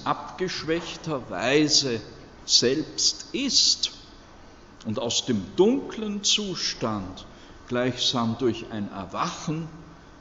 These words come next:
in ein helleres Licht tritt und aus der Möglichkeit zur Wirklichkeit übergeht.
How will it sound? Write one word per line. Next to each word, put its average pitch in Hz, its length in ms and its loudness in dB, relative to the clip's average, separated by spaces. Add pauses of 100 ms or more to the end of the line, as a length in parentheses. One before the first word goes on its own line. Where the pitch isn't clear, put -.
in 120 120 2
ein 92 300 -4
helleres 175 680 4 (300)
Licht - 560 -4
tritt 127 340 -2
und 117 160 -4
aus 107 260 -6
der 98 120 0
Möglichkeit 110 1000 2
zur 85 320 -6
Wirklichkeit 110 1120 -6 (500)
übergeht. 95 320 -8